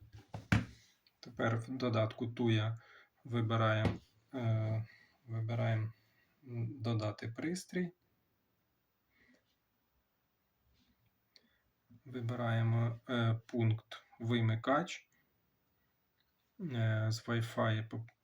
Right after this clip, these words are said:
м, хочу наголосити, що, е, з'єднання виконується тільки за мережі два і чотири герца.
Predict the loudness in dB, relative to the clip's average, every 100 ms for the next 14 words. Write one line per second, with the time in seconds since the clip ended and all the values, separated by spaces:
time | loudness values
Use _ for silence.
0 | -12 -8 -4 0 0 0 -2 -4 -6 _
1 | _ -10 -8 -2 2 2 2 0 -2 -2
2 | -4 -4 -6 -4 -2 -2 -2 -2 -4 -8
3 | -20 _ _ -10 -6 -4 -4 0 0 2
4 | 0 0 0 -2 -2 0 0 0 -6 -10
5 | -4 -4 -4 -2 0 0 0 0 0 0
6 | 0 0 -2 -2 -2 -2 -6 -8 -6 -4
7 | -2 0 -2 -2 -4 -2